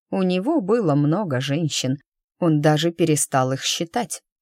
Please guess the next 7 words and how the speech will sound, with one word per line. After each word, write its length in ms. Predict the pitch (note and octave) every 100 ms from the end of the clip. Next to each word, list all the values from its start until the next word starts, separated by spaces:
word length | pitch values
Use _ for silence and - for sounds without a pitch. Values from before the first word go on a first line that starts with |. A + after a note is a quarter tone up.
| _
Все 380 | - - F#3 E3+
хотели 680 | C#3+ C#3 D3+ E3 D#3+ C#3 C#3
Вилли, 540 | D#3 F3 D3 C3+ C#3 - _
единственного 800 | - C4 F#3+ A3+ D#3 D#3+ D3+ C#3+
наследника, 880 | D3 D3 - F#3+ E3+ C#3 B2+ - C3 -
будущего 640 | F#3 F#3 C3+ C3+ - B2+
короля. 600 | A#2+ C#3+ C3 B2 B2+ D3